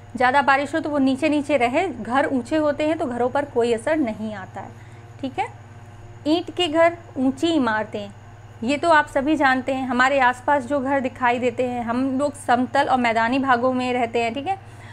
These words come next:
तो हमारे आसपास के जो घर होते हैं वो ईंट के घर और ऊंची इमारतें हैं।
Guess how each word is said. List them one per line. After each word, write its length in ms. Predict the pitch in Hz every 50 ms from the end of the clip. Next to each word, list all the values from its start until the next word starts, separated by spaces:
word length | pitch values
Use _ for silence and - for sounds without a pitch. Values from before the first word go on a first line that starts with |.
| - - - -
तो 60 | 294
हमारे 340 | 240 254 247 262 262 294 330
आसपास 460 | 302 262 254 - - 320 320 320 320
के 100 | - 339
जो 140 | 311 339 311
घर 240 | 254 269 277 302 311
होते 300 | 302 269 233 240 233 247
हैं 180 | 240 254 277
वो 180 | 294 311 320 - 269
ईंट 240 | 269 285 285 -
के 120 | - 320 294
घर 180 | 262 311 302
और 140 | 302 311 269
ऊंची 300 | 277 269 254 - - 294
इमारतें 420 | 277 247 220 214 214 202 - 269 269
हैं। 240 | 277 294 302 415